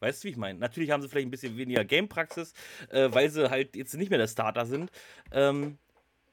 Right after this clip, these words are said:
aber das ist keine Ausrede. Also, da müsste sich schon der ganze Kader verletzen, ähm, um,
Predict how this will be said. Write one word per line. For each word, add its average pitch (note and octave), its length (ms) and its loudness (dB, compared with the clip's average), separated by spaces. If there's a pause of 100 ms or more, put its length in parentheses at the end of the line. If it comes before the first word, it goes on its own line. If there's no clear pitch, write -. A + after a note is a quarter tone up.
(140)
aber D#3 120 4
das A3 120 4
ist - 80 -10
keine B3+ 160 0
Ausrede. F#3+ 300 4
Also, B2+ 140 4
da D#3+ 60 6
müsste G#3 180 2
sich G#3 120 -4
schon G3+ 80 0
der F3+ 80 2
ganze G3+ 180 4
Kader F3+ 260 4
verletzen, D3 480 0 (360)
ähm, D#3 520 4
um, D3+ 500 -2